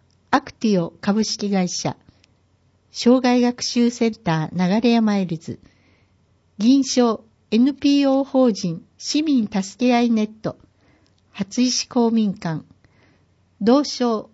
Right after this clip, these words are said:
リハビリセンター生き生き社南流山。環境省、八木北保育園。小中学校の部。金賞、長崎小学校。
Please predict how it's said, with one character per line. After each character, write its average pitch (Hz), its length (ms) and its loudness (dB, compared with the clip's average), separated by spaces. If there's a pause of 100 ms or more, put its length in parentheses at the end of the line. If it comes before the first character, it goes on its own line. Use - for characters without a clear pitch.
リ 190 160 -2
ハ 269 160 0
ビ 277 140 0
リ 285 80 -2
セ 269 220 0
ン 247 100 2
タ 175 280 -4
ー - 140 -8
生 196 100 -4
き 277 260 0
生 269 80 -4
き 247 160 -4
社 - 260 -6 (100)
南 240 400 2
流 226 360 2
山。 202 340 -2 (1300)
環 294 240 2
境 277 300 0
省、 165 340 -6 (480)
八 208 140 2
木 277 180 -6
北 254 320 -2
保 247 180 2
育 226 300 -2
園。 151 120 -4 (1500)
小 302 320 0
中 302 280 -2
学 294 240 -2
校 196 240 0
の 165 140 -2
部。 165 240 -4 (680)
金 277 260 2
賞、 240 400 -2 (220)
長 226 240 2
崎 269 260 -4
小 247 240 0
学 233 300 -4
校。 160 300 -6